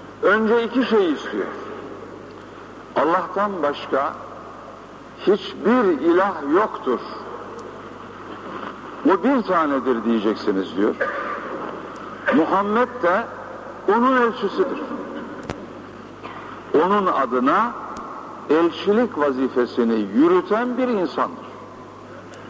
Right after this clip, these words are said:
Bu iki mutlaka kabul edeceksiniz diyor Peygamberimiz. Ve o şirk düzeninin, küfür düzeninin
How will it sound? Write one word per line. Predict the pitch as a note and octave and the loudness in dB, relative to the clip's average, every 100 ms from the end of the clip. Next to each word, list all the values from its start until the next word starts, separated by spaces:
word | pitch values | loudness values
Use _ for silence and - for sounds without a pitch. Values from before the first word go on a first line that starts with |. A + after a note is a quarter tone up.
| - - - - - - - - - | -12 -12 -12 -12 -14 -14 -14 -6 2
Bu | C4 | 4
iki | B3+ - F#3 A3 B3+ - - C3 | 4 2 4 4 2 -2 -6 0
mutlaka | - - G3+ F#3 | 0 2 2 2
kabul | G3 F#3+ F#3 | 2 2 4
edeceksiniz | D#3 C3+ B2 A#2+ - A#2 G#2+ | 2 2 2 2 2 0 2
diyor | G#2 G#2+ | 2 4
Peygamberimiz. | A2 G#2 G#2 G2+ G2 G2 F#2+ - - - - - - - - - - - - | 4 4 2 2 2 2 -4 -6 -10 -12 -14 -14 -14 -12 -12 -12 -12 -14 -2
Ve | C#3+ G#3+ A3+ - - - - - - - - - - | 2 4 2 -4 -10 -12 -12 -12 -12 -12 -12 -12 0
o | C#3+ F#3 F#3+ - - - | 2 4 2 -2 -6 -2
şirk | G#3+ A3+ - | 2 2 2
düzeninin, | D#3 C#3 D3 C3+ C3 B2+ A2+ G#2+ | 2 4 4 4 4 4 2 0
küfür | B2 E3 F#3+ | 4 4 4
düzeninin | D3 C3+ D3+ D#3 F#3 A3+ | 2 2 4 4 4 2